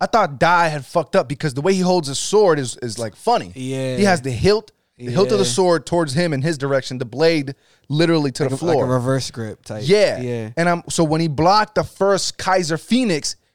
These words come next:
Speaker 1: he swiped it, but then he sends the other one, and I'm like, "Ah, he fucked up. He's about to
Speaker 2: Yeah.
Speaker 1: get fucked."
Speaker 2: Yeah.
Speaker 1: But then I forgot that this dude is Asian. And you gotta think Asians are nice with the, with the ping pong.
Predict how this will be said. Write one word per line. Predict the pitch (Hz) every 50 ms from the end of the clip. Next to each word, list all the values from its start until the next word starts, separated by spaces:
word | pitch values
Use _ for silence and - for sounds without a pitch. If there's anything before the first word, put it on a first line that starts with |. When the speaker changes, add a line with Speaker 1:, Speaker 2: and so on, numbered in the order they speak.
| _ _ _
Speaker 1:
he | _ 165
swiped | 156 - - 196 208 220 - - 175
it, | 160 147
but | - 160 143
then | 165 170 170
he | 160
sends | - - 190 165
the | 131 160 -
other | 190 220 202
one, | 190 180 175 165
and | 165 165
I'm | 160 165
like, | 156 147 - -
"Ah, | 190 214 208 170 135 113 113 117
he | 120 127
fucked | 135 131 - - - 185 151 - _ -
up. | 269 302 175 - - _ _ _ _ - - - - -
He's | 226 190
about | 185 214 202
to | 151
Speaker 2:
Yeah. | 151 143
Speaker 1:
get | 139 135 131 135
fucked." | 254 285 254 - - - - _ _ _ _
Speaker 2:
Yeah. | 147 139 139 135 131 127 - -
Speaker 1:
But | - 175 151
then | - 180 175 170 165 160 - _
I | 147 156 160
forgot | - 160 151 127 117 110 156 175 202 190 143 -
that | 147 135 123
this | 131 156 147 117
dude | 123 160 160 139
is | 131 104 - -
Asian. | 135 180 208 147 120 98 78 - _ _ _ _ _ _ _ _ _ _ _ _ _ _
And | 147 151 160
you | 170 180
gotta | 214 214 196 185 165
think | - - 196 196 170 - - -
Asians | - 185 214 240 214 156 165 147 139 156 151 - - - - - - - - - _ _ _ _ _ _ - - - - -
are | 147 156 160
nice | 160 170 180 185 214 208 - -
with | 156 160 160 156 _
the, | 170 151 139 - _ -
with | 143 156 -
the | 170
ping | - - - - 330 339
pong. | - - - 135 113 - -